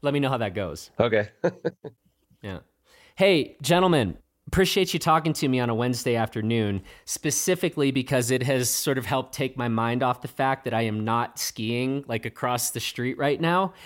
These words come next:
Speaker 1: You're welcome to my doctor, uh, Gloria, who told me, who, like, begged me not to go ski opening day. Let this arm, give this arm a few more days to heal up. But, um, but really fun to connect. And, um, you know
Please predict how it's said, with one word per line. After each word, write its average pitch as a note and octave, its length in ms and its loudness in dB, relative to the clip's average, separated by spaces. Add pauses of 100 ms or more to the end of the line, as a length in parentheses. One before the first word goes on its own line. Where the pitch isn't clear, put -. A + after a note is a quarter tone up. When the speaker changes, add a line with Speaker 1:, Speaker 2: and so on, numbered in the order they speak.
(240)
Speaker 1:
You're B2 140 -2
welcome C3 680 2
to - 100 -2
my B2 140 2
doctor, A#2+ 760 0
uh, A2 240 -2
Gloria, A#2 800 0 (140)
who A#2 100 -4
told A#2+ 240 -2
me, A2 320 -2
who, A2+ 160 -8
like, A2+ 240 -4
begged A2+ 240 -4
me A#2 140 -2
not A2+ 220 -2
to - 60 -8
go A2 200 -2
ski G#2+ 300 -6
opening G#2+ 380 -4
day. G#2+ 380 -2 (300)
Let A2+ 140 -6
this A2+ 200 -2
arm, A2 360 -2 (260)
give A2+ 140 -8
this A2+ 140 -6
arm A2+ 140 -4
a G2+ 60 -6
few A2 180 -6
more G#2+ 200 -2
days A2+ 320 -2
to B2 100 -6
heal A2+ 260 0
up. A#2 400 -2
But, A2 160 0
um, G#2 300 2 (540)
but B2+ 340 2
really F3+ 260 4
fun E3 280 0
to D3 60 0
connect. A#2 560 -4
And, A#2 320 -2
um, A2 440 2 (680)
you B2 140 0
know G#2+ 340 2